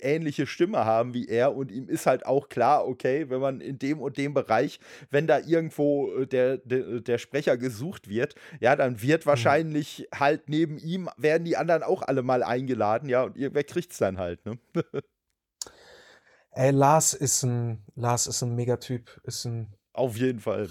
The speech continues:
Speaker 1: mega, mega
Speaker 2: Ultra guter
Speaker 1: sympathisch und
Speaker 2: Sprecher, macht Regie, macht, ist so ein umtriebiger Typ.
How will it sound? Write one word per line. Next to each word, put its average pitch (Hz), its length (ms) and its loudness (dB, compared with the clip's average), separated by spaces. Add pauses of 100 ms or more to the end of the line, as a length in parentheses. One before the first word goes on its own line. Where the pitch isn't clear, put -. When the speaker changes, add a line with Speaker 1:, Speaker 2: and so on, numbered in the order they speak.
Speaker 1:
mega, 101 300 -4
mega 123 240 0
Speaker 2:
Ultra 113 220 2
guter 117 120 4
Speaker 1:
sympathisch 123 320 0
und 143 60 -4
Speaker 2:
Sprecher, 131 300 2
macht 123 380 -2
Regie, 131 560 2
macht, 120 300 -4
ist - 160 -4
so 131 140 2
ein 123 120 0
umtriebiger 123 560 -2
Typ. 127 320 -6